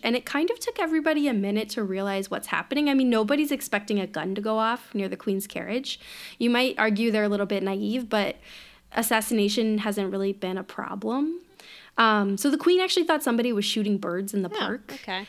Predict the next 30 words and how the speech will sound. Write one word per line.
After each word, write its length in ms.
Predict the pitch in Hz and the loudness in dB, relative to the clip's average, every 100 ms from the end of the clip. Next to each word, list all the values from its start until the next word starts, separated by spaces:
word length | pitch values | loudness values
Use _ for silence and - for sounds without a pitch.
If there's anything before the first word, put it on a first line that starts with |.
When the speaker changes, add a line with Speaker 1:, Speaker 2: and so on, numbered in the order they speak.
| - | -8
Speaker 1:
And 160 | - 220 | -2 2
Albert 400 | 196 220 240 262 | 4 4 4 2
was, 180 | 233 220 | 2 2
like, 320 | 226 208 - | 2 0 -4
kind 260 | - 196 214 | -2 2 4
of 80 | 208 | 4
amused 380 | 185 196 208 | 2 2 2
at 80 | 208 | 0
the 100 | 208 | 0
whole 140 | 208 196 | -2 -2
thing, 300 | - 196 208 | -2 0 0
like, 320 | 190 185 - - _ - | 0 -4 -12 -20 _ -6
Oxford 420 | 196 190 - 208 | -4 -2 -2 0
had 120 | 214 202 | 2 2
this 160 | 208 | 0
very 220 | 208 185 | -2 -2
theatrical 680 | 202 202 196 - 220 208 214 | -2 -2 -4 -4 -4 -4 -4
pose 500 | 202 - 196 196 196 | -4 -2 0 0 0
that 120 | 196 208 | -2 -2
he 80 | 208 | 0
had 120 | 196 | 0
adopted 540 | 196 185 190 - 196 | 0 -2 -2 -2 -2
and 160 | 196 196 | 0 -2
practiced. 720 | 202 190 202 208 202 202 208 | 0 -2 -2 -2 -2 -2 -2
And, 260 | 196 196 196 - - - | 0 0 -4 -10 -16 -2
you 80 | 220 | 2
know, 80 | 220 | 4
Albert 360 | - 202 208 | 4 4 4
was 160 | 208 208 | 4 2
like, 180 | 202 | 2